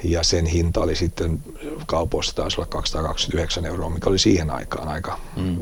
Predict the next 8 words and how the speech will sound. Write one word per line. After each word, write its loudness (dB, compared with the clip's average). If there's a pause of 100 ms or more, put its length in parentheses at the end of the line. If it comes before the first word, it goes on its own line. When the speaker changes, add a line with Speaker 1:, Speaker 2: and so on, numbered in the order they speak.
Speaker 1:
aivan -2
erilainen. -2 (400)
Mutta 4
sitten 8
siellä 8
kaksi 8
muutakin 4
merkkiä 6